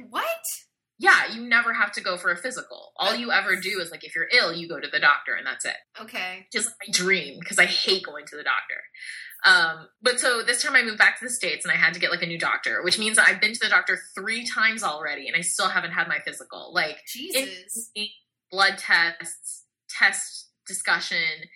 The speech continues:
Speaker 2: And so, like, I just went yesterday to get my test to, like, discuss my medical test or whatever with them.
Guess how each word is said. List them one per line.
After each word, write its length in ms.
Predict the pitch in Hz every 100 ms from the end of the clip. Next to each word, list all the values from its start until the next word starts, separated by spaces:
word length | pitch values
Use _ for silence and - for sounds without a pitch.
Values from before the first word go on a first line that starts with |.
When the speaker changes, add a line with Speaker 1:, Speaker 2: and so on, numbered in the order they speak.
| - _
Speaker 2:
And 180 | 202 196 202
so, 160 | 214
like, 280 | 185 165 -
I 180 | 185 220
just 160 | 254 -
went 160 | 202 -
yesterday 580 | 170 156 - 160 120 123
to 80 | -
get 140 | -
my 120 | 160
test 280 | 151 151 147 - -
to, 100 | 170
like, 380 | 147 139 - _
discuss 540 | 170 - 147 143 -
my 120 | 156
medical 360 | 147 139 - 185
test 320 | - - -
or 80 | 302
whatever 300 | 302 330 349
with 140 | 349
them. 180 | 359 359